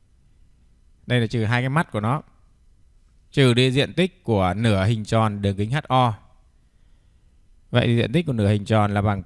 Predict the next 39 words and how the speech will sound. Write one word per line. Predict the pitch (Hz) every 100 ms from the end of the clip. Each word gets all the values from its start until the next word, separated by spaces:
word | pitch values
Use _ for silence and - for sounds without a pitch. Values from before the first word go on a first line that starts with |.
| -
pi | 131 131
này, | 117 95 - _ _ _ _ _
nhân | - 117 117
với |
bán | 104 104 123
kính | - 131
bình | 160 104
phương. | - 123 120
Bán | 107 113
kính | 113
của | 147
nó | 101 110
chính | - 123
là | 139
bằng | 107 98
nửa | 95 80
đường | 98
kính | 95 107
là | 135
H | 104 135
O | - 120 113
chia | - 117
hai, | 107 110 110 101 - _ _ _ _ _
tất | 139 -
cả | 98
bình | 90 92
phương. | - 117 101 - _ _ - - _ _ _ _ _ _ _
Một | 127 113
nửa | 107
hình | 107 110
tròn | 110 107 104
thì |
thằng | 101 113
này | 104
lại | 98
chia | 87 120
cho | 113
hai | 110 113
nữa. | 110 123 151